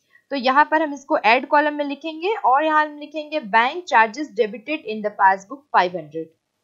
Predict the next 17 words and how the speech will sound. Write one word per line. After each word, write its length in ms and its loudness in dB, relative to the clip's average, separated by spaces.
उसके 300 -2
बाद, 420 6
अ, 120 0
सेकंड 380 -2
हम 120 -2
देख 180 -4
रहे 120 0
हैं 100 -4
कि 140 -6
टू 240 -6
थाउजेंड 400 0
फ़ाइव 280 2
हंड्रेड 300 -6
का 80 -4
एक 240 -4
चेक 260 0
था, 300 0